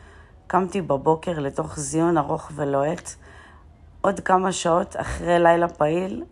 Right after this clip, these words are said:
עד לרגע שכבר הייתי צריכה לצאת לעבודה לקראת הצהריים. "אשוב", אמרתי לו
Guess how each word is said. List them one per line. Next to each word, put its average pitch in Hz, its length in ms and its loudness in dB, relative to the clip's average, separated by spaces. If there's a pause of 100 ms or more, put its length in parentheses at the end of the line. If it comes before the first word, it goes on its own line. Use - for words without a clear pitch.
עד 160 180 -2
לרגע 165 340 -2
שכבר 143 400 -8
הייתי 156 240 -6
צריכה - 340 -6
לצאת 147 340 -6
לעבודה 139 480 -2
לקראת 143 440 -8
הצהריים. 135 600 -8 (1300)
"אשוב", 214 440 -2
אמרתי 147 560 2
לו 139 180 -2